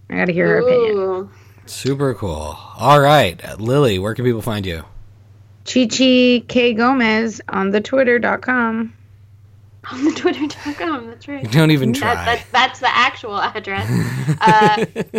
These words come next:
Speaker 2: follow me at Paper B K Princess. And, um,
Speaker 1: On
Speaker 2: I'm
Speaker 1: Twitter.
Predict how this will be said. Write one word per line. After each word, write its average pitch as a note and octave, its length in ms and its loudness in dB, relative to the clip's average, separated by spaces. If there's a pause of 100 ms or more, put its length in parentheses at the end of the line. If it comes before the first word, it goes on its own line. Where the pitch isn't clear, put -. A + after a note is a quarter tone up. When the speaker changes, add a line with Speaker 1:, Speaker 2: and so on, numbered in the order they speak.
(100)
Speaker 2:
follow A#3 240 -2
me A#3+ 180 -10
at G#3 240 -6
Paper A3 380 -8
B G#3 240 -18
K G#3 340 -10
Princess. D4+ 680 -12 (1120)
And, F#3 920 -6
um, F3+ 640 -6
Speaker 1:
On - 120 -12
Speaker 2:
I'm A3 180 2
Speaker 1:
Twitter. G#3+ 640 2